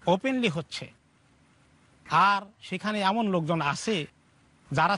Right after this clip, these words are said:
চাইলে এই গুনাহকে বন্ধ করতে পারে, কিন্তু তারা এগিয়ে আসে না, এই গুনাহকে বন্ধ করতে কোনো ভূমিকা রাখে না, অবস্থার পরিবর্তনের জন্য কোনো চেষ্টা তদবির করে না,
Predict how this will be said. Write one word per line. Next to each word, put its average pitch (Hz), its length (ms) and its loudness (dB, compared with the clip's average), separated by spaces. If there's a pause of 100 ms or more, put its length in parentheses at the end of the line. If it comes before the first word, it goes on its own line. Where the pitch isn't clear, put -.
চাইলে 220 320 0
এই 202 100 -2
গুনাহকে 175 320 -2
বন্ধ 254 280 0
করতে 156 280 -4
পারে, 113 220 -4 (960)
কিন্তু 226 180 2
তারা 247 180 2
এগিয়ে 247 280 0
আসে 254 220 0
না, 160 240 -6 (1000)
এই 185 180 2
গুনাহকে 175 400 0
বন্ধ 196 240 0
করতে 185 320 -4
কোনো 180 180 0
ভূমিকা 202 320 4
রাখে 160 200 -2
না, 127 240 -8 (380)
অবস্থার 180 340 2
পরিবর্তনের 185 560 -2
জন্য 170 160 0
কোনো 156 180 -2
চেষ্টা 220 340 -2
তদবির 165 300 -4
করে 139 220 0
না, 117 260 -10